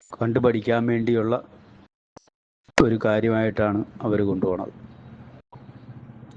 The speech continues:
അപ്പൊ ഇത് മുളയിലേ നുള്ളിയില്ല എന്നുണ്ടെങ്കിൽ വളരെയധികം രൂക്ഷമാവും. സാധാരണ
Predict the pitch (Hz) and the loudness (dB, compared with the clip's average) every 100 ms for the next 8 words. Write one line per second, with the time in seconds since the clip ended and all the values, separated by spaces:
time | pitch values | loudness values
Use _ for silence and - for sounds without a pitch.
0 | - - - 101 113 117 - - - - | -20 -8 0 2 2 0 -4 -14 -14 -20
1 | - - - - - 110 107 113 131 135 | -20 -20 -20 -16 -2 2 4 4 4 2
2 | 113 110 117 113 113 110 110 113 104 101 | 0 0 0 0 -2 -2 -2 0 0 2
3 | 101 110 107 107 123 - - - - - | 2 2 0 -2 -4 -6 -18 -20 -20 -6
4 | 104 104 - 110 78 - - - - - | -2 0 0 0 0 -4 -12 -20 -20 -20
5 | - - - - - - _ _ - - | -20 -20 -20 -20 -20 -20 _ _ -20 -12
6 | - 92 95 113 113 | -2 0 2 2 2